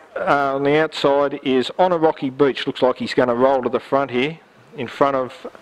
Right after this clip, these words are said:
Flag Bearer on the outside. One Night Stands on the fence in second position. And then follows El Slatzy and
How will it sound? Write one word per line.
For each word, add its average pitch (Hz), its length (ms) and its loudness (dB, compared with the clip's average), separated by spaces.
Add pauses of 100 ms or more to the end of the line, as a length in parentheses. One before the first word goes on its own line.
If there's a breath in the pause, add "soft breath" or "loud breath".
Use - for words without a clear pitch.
(180)
Flag 143 460 2
Bearer 143 320 4
on 135 100 -2
the 131 140 2
outside. 143 500 0 (380 loud breath)
One 165 180 4
Night 151 240 2
Stands 147 720 -2
on 139 160 0
the 123 100 0
fence 170 400 -2
in 123 100 -2
second 147 360 -2
position. 160 480 0 (1040 loud breath)
And 117 160 4
then 123 140 2
follows 120 460 2
El 120 180 4
Slatzy 127 760 0 (160)
and 110 500 0